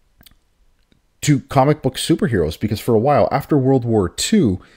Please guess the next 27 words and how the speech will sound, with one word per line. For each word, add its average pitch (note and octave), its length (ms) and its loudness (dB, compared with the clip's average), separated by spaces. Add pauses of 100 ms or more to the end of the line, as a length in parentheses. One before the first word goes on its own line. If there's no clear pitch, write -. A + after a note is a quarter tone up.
(200)
people E4 200 0
didn't F4 140 -2
care F4 160 2
about C#3 160 4
superheroes G2 500 2
anymore. E2 420 -6 (180)
Uh, G#2+ 200 0
the G#2+ 100 0
war E3+ 220 2
was D#3 160 4
over. C3+ 400 6
They A#2+ 100 4
didn't D3 220 0
need A#2+ 180 0
anybody A#2+ 340 2
to G#2+ 80 0
fight G#2+ 220 2
their A2 100 0
war F#2+ 220 0
for G2+ 220 -4
them G2+ 120 -2
anymore, G2+ 320 -2
so G#2+ 140 -4
they G#2+ 80 0
started A#2 400 -2
looking G#2+ 440 -2
to G2+ 440 -2